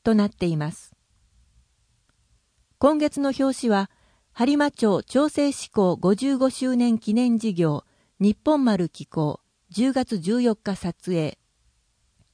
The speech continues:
午前中の雨のため、セイルドリルが中止となった十月十四日の夕暮れ時の日本丸とのコメントがあり、新島公共埠頭に停泊する日本丸の写真です。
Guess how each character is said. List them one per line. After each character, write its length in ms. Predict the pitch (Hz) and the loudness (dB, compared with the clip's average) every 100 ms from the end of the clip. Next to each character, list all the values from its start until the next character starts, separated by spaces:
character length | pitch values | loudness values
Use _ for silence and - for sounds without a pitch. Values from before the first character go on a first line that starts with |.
| _ _ | _ _
午 160 | - 202 | 2 4
前 200 | 277 294 | 4 0
中 200 | - 285 | -2 -2
の 140 | 262 269 | 0 0
雨 160 | 277 | 0
の 140 | 240 220 | 0 0
た 160 | 208 | 0
め、 180 | 202 196 _ _ - | 0 -2 _ _ -4
セ 220 | 240 277 | 0 2
イ 40 | |
ル 120 | 294 | 2
ド 140 | 269 277 | 0 0
リ 120 | 247 | 0
ル 120 | 220 | 0
が 100 | 190 | -2
中 200 | - 233 | -2 -4
止 140 | 247 - | -4 -2
と 120 | 247 | 0
な 140 | 233 | 0
っ 40 | 226 | -2
た 320 | - 190 - | -4 -6 -4
十 240 | 196 262 294 | -2 2 2
月 280 | 285 269 226 | 0 0 -2
十 220 | 254 269 | 0 2
四 160 | 262 | 2
日 220 | 247 - 220 | 0 -2 0
の 200 | 220 - | 0 0
夕 260 | 190 254 277 | 0 2 2
暮 100 | 269 | 0
れ 120 | 247 | 2
時 260 | 254 - | 0 0
の 140 | 233 220 | 0 2
日 180 | 208 - - | 0 0 0
本 200 | 254 214 | 2 2
丸 280 | 170 165 - _ _ | 0 -4 -10 _ _
と 100 | 285 | 0
の 120 | 269 | 0
コ 120 | - 202 | 0 2
メ 140 | 226 | 2
ン 80 | 220 | 2
ト 120 | 220 | 0
が 160 | 208 208 | 0 0
あ 60 | |
り、 220 | 180 175 - _ _ _ _ _ - | -2 -6 -8 _ _ _ _ _ 0
新 180 | 254 294 | 0 2
島 240 | 285 269 | -2 -2
公 220 | 254 277 | 0 0
共 240 | - 285 269 | 2 0 -2
埠 100 | 277 | -2
頭 180 | 247 | 0
に 140 | 214 208 | 0 0
停 160 | 208 | 0
泊 240 | 214 208 - | 0 -4 -8
す 140 | 214 | -4
る 180 | 202 - 180 | -2 -2 0
日 180 | 202 - | -2 0
本 220 | 285 269 | -2 0
丸 240 | 247 220 | 0 2
の 140 | 202 190 | 0 -2
写 160 | 170 | -4
真 260 | - 185 175 | -2 -2 0
で 140 | 165 | -4
す。 200 | - - | -6 -18